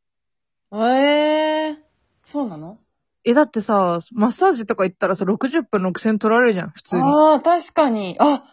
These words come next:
Speaker 1: すごいね。そうだよね。
Speaker 2: だって美容室だって二時間で八千とか一万取られるじゃん。そういう世界線も全然あるよ。ネイルもそうだし。
Speaker 1: 確かに。ちゃんと極めるってすごいね。
Speaker 2: うん、そう、そこをね、目指していけば、全然不可能じゃないし、成立してるよ。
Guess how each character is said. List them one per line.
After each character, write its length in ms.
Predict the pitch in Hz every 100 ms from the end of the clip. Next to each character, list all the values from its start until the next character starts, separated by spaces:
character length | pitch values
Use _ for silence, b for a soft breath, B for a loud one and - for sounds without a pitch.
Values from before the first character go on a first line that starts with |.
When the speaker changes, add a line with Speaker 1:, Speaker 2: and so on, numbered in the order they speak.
| b
Speaker 1:
す 220 | _ 254
ご 220 | 262 427
い 100 | 415
ね。 140 | 240 214
そ 260 | 370 403
う 20 |
だ 80 | 359
よ 140 | 240 185
ね。 360 | 180 180 170 _ _ _ _
Speaker 2:
だ 80 | 269
っ 40 |
て 60 | 233
美 140 | 233
容 100 | 311
室 140 | 330 254
だ 80 |
っ 20 | 196
て 140 | 202
二 140 | 214
時 120 | 240 311
間 200 | 240 196
で 60 |
八 140 | 190 214
千 160 | 247
と 80 | 233
か 60 | 214
一 160 | 196
万 120 | 214
取 120 | 185 202
ら 80 |
れ 100 | 208
る 80 | 202
じ 80 | 160
ゃ 60 | 202
ん。 40 |
そ 200 | - 254
う 80 | 294
い 60 | 294
う 60 |
世 160 | 285 294
界 200 | 269 277
線 100 | 262
も 60 |
全 240 | 220 226 240
然 140 | 240
あ 60 | 233
る 100 | 190
よ。 80 | 180
ネ 160 | 190
イ 60 | 180
ル 100 | 165
も 100 | 160
そ 140 | 190
う 40 | -
だ 80 |
し。 120 | 185 247
Speaker 1:
確 200 | 262 _
か 140 | 254
に。 220 | 214 165
ち 100 | -
ゃ 60 | 277
ん 100 | 285
と 100 | 285
極 240 | 285 269
め 120 | 269 277
る 140 | 240
っ 40 |
て 100 | -
す 140 | 175 180
ご 160 | 202
い 60 | 190
ね。 240 | 180 196 _ _ _
Speaker 2:
う 300 | 190 196 185
ん、 120 | 180
そ 380 | 196 - 214 196
う、 40 | 214
そ 160 | 208
こ 200 | 196 220
を 60 | 226
ね、 180 | 240 285 _ _
目 80 | -
指 160 | 180 196
し 100 | -
て 100 | -
い 20 |
け 140 | - 180
ば、 180 | 160 -
全 220 | - 214
然 240 | 214 226 214
不 100 | -
可 140 | 240
能 160 | 208 170
じ 80 | 170
ゃ 60 |
な 160 | 170 170
い 40 |
し、 140 | 165 -
成 180 | 220
立 240 | 202 190 202
し 100 | -
て 120 | 123
る 80 | 170
よ。 160 | -